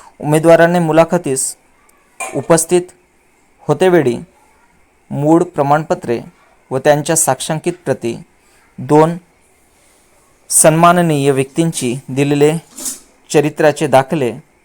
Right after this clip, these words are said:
सादर करायचे आहे. तसेच उमेदवाराने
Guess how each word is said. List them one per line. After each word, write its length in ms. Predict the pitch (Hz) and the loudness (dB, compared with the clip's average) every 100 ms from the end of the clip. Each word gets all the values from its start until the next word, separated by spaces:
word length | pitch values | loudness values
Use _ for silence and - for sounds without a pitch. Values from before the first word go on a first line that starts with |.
| - - _ | -20 -20 _
सादर 360 | - 139 127 151 | -2 2 2 2
करायचे 800 | - 123 117 107 - - 151 226 - - | 0 0 0 -2 -18 -12 -10 -10 -10 -8
आहे. 220 | 123 - - _ _ - 170 | -8 -8 -18 _ _ -4 0
तसेच 380 | 170 139 - - - | 2 2 -2 -10 -6
उमेदवाराने 720 | 143 165 170 139 123 117 | -2 2 4 4 2 0